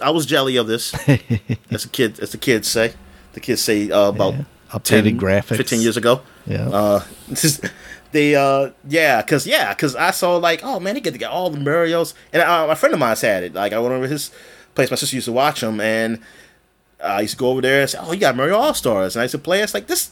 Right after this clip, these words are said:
Speaker 1: Mario looks better than the, my Nintendo Mario."
Speaker 2: <laughs>
Speaker 1: It's, I was like, <laughs>
Speaker 2: It's like, damn straight it does.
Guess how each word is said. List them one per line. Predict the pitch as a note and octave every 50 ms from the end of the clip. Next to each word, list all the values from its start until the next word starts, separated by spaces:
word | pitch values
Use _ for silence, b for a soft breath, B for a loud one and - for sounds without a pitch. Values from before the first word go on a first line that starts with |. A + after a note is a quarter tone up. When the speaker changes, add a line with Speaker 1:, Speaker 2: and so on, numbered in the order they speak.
| -
Speaker 1:
Mario | G3 F#3+ G#3 C4 C4+ C4+ A#3+ A#3
looks | A#3 A#3+ F3 E3+
better | D#3+ F#3 A3+ A3+ G#3 F#3
than | E3 D#3+ D#3 D3 C3+ A#2+ A2+ - _ _ _ _ _ -
the, | D#3+ D#3 D3+ - _ -
my | D3 D#3+ D#3+ D#3+
Nintendo | D3+ C#3+ - F#3+ F3 D3 B2 A#2
Mario." | G#2+ G2+ F#2+ F#2 D3 C3 -
Speaker 2:
<laughs> | -
Speaker 1:
It's, | C3 B2 - G#3 G#3+ G#3 -
I | B3+ A#3+ A#3 A3+ A#3
was | A3+ G3+ G3
like, | G3+ G#3+ - A#3 B3 B3 - - A#3 A#3+ - -
<laughs> | - A#3+ -
Speaker 2:
It's | - C4+ E4 D#4+ D4 A#3+ - B3 A#3+ -
like, | - G2+ G2 - - G2+
damn | A2 F#2+ F#2 G2+ G2
straight | - - A#2+ G2+ F2
it | - E2
does. | E2 E2 D#2+ E2 F#2+ -